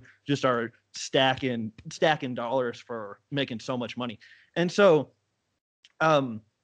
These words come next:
I didn't, I didn't really know what, like, authoritarianism was. I, like, I knew I didn't like it because, not to harp on Chris,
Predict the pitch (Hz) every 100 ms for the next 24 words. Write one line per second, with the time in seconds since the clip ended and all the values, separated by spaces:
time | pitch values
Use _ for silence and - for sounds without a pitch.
0 | _ _ - 254 311 302 - 214 311 175
1 | 196 151 170 165 - - 139 151 - 131
2 | 131 151 156 156 151 156 156 - 143 156
3 | 151 156 247 147 147 165 104 120 131 170
4 | - 135 147 135 143 139 135 127 131 123
5 | 107 123 127 -